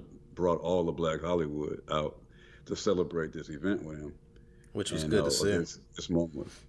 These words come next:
Speaker 1: Oh, yeah, it was real good. Very beautiful to see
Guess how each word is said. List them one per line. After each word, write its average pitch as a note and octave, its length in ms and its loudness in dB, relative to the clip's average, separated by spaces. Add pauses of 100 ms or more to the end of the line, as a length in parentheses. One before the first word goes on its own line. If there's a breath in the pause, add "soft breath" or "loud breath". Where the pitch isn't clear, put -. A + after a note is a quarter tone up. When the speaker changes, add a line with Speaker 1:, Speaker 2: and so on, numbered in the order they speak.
Speaker 1:
Oh, C#3 160 6
yeah, G#2 160 6
it F#2 40 8
was G#2 140 4
real A2 320 4
good. D2+ 280 -4 (100)
Very G2+ 180 2
beautiful F2 440 -4 (120)
to D2+ 60 -12
see D#2+ 360 -8